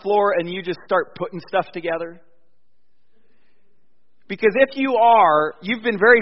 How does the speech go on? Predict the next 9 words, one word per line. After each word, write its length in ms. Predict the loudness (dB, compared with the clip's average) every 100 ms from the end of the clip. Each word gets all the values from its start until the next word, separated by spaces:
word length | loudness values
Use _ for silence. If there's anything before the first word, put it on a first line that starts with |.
| -2
frustrated 600 | -2 -2 -2 2 2 0
in 100 | 0
life, 380 | 0 0 0 -4
I 120 | -2
know. 460 | -4 -4 -6 -10 -20 -20 -20 -20 -20 -20 -20 -20 -20 -8
'Cause 120 | -6
you 120 | -4 -4
can't 400 | 2 2 2 2
do 160 | 4